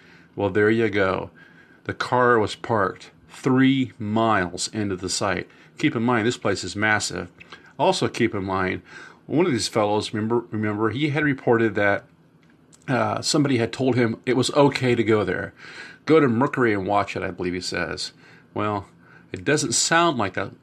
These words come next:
is what happened. It sounds like there must have been some misunderstanding with his, uh, English comprehension, because according to the article, it says that they received reports over foreign national trespassers.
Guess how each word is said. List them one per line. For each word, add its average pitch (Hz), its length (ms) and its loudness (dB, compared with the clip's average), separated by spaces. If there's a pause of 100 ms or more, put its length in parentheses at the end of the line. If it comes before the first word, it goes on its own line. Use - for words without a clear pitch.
(160)
is 101 120 -6
what 95 160 -6
happened. 110 560 -2 (200)
It - 80 -10
sounds 143 360 2
like 110 200 2 (160)
there 123 220 0
must 131 160 0
have 110 80 -6
been 107 100 0
some 143 240 0
misunderstanding 123 880 2
with 101 180 -2
his, 101 320 0
uh, 92 240 -2
English 151 340 2
comprehension, 95 800 -4 (840)
because 113 420 4
according 131 500 2
to 120 120 4
the 104 200 0
article, 151 580 2 (680)
it 95 100 -4
says 107 420 0
that 107 340 0
they 113 160 4
received 107 600 0
reports - 840 -2 (180)
over 95 260 -2
foreign 127 760 0
national 113 600 -4
trespassers. - 920 -4